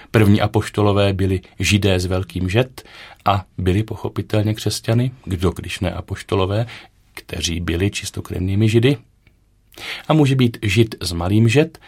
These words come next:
který valnou měrou často pochází z vyvoleného národa židovského, ale nemusí jim být, může to být konvertita,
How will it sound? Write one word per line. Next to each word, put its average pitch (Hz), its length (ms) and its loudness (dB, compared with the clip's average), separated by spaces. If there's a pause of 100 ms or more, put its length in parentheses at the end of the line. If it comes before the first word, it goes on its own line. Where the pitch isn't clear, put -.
(300)
který 135 340 2 (260)
valnou 98 420 2
měrou 107 280 4
často - 340 -6
pochází 110 720 0 (300)
z - 40 -14
vyvoleného 87 500 -2
národa 104 280 0
židovského, 120 580 0 (300)
ale 117 200 4 (220)
nemusí 113 580 4
jim 107 220 4
být, 98 180 -2
může 92 160 -4
to 95 80 -2
být 95 160 -2
konvertita, 92 680 0